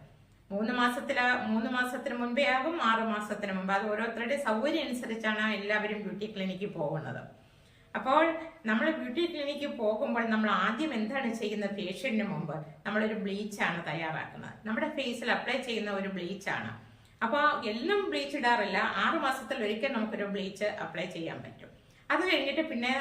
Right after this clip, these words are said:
മാസത്തിൽ രണ്ട് ഫേഷ്യലാകാം, അത് എല്ലാവരുടെയും സൗകര്യം അനുസരിച്ചാണ് ഒ-, ഒരു ഫേഷ്യലാകാം. എങ്കിൽ മാത്രമേ നമ്മുടെ മുഖം ഒരു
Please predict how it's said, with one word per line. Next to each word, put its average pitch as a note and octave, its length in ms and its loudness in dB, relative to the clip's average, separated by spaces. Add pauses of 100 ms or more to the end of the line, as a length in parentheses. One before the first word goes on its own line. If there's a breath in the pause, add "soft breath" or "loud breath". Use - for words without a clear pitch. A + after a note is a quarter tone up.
(120)
മാസത്തിൽ A3 400 0 (100)
രണ്ട് F#3+ 180 0 (120)
ഫേഷ്യലാകാം, B3 640 0 (180)
അത് G#3+ 160 4 (320)
എല്ലാവരുടെയും A3 460 0
സൗകര്യം A3+ 300 0
അനുസരിച്ചാണ് A3+ 580 0 (460 loud breath)
ഒ-, G#3 180 0
ഒരു D4 180 2
ഫേഷ്യലാകാം. F#3 580 -2 (180)
എങ്കിൽ A#3+ 240 0 (120)
മാത്രമേ A#3+ 360 2 (100)
നമ്മുടെ G#3+ 260 2 (100)
മുഖം A3 300 -2
ഒരു G#3 100 0